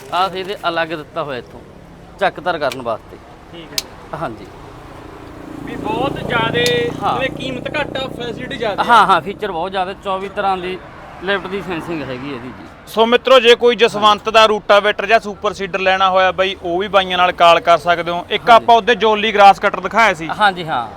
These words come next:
Speaker 1: ਆਪਣੇ
Speaker 3: ਉਹ ਵੀ ਕਿਸੇ ਨੇ ਲੈਣਾ
Speaker 1: ਬਾਪੂ
Speaker 3: ਹੋਵੇ।
Speaker 1: ਬਲਕੌਰ ਸਿੰਘ ਨੂੰ ਦੇ ਰਹੇ ਆਂਗੇ,
Speaker 3: ਹਾਂ।
Speaker 1: ਦੂਸਰੇ ਨੂੰ ਜੀ ਆਪਣੇ ਕੋਲੇ ਉਹ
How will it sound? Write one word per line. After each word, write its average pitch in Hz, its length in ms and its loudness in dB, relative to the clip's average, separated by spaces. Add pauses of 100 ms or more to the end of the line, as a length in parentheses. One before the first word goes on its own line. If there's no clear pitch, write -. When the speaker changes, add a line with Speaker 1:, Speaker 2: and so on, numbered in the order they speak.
Speaker 1:
ਆਪਣੇ 160 340 -4
Speaker 3:
ਉਹ 220 80 6
ਵੀ 262 120 0
ਕਿਸੇ 233 240 -4
ਨੇ 226 100 -2
ਲੈਣਾ 208 300 4
Speaker 1:
ਬਾਪੂ 185 120 6
Speaker 3:
ਹੋਵੇ। 196 140 -2
Speaker 1:
ਬਲਕੌਰ 165 380 -4
ਸਿੰਘ 190 160 -10
ਨੂੰ 202 140 -12
ਦੇ 160 140 -8
ਰਹੇ 175 120 -8
ਆਂਗੇ, 180 160 -8
Speaker 3:
ਹਾਂ। 147 360 2
Speaker 1:
ਦੂਸਰੇ 120 260 -8
ਨੂੰ 165 220 -10
ਜੀ 165 160 -10
ਆਪਣੇ 160 340 -8
ਕੋਲੇ 156 200 -12
ਉਹ 156 200 -10